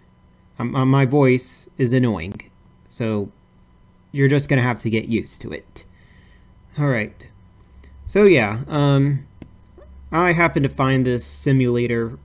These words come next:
like, couple weeks ago, and I, I've seen people do a lot of funny things with this, and that's when I, that's when the idea popped into my head. I'm like,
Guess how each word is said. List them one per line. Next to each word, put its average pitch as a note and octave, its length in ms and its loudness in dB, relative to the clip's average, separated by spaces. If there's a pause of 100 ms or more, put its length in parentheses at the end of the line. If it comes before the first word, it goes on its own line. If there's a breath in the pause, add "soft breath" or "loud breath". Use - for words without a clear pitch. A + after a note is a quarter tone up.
(120)
like, A#2 280 -6 (220)
couple B2+ 360 -2
weeks A2+ 340 -4
ago, A2 440 -2
and G#2+ 260 -4 (840 soft breath)
I, D3 240 -2
I've D3+ 220 0
seen C#3 240 2
people B2+ 300 -2
do A#2+ 220 -2
a A2+ 40 0
lot A2+ 180 -2
of A2 80 -8
funny A2 240 -4
things A2 400 -4
with A2 220 -6
this, A2 320 -4
and A2 320 -6 (680 soft breath)
that's C#3+ 240 -2
when C#3+ 340 4
I, B2+ 580 2 (1400 soft breath)
that's C#3 180 -4
when C#3 600 0
the C#3 140 2
idea C#3 400 2
popped C#3 320 -4
into B2+ 200 -4
my B2 120 -4
head. B2 260 -4
I'm A#2+ 140 -4
like, A2+ 280 -6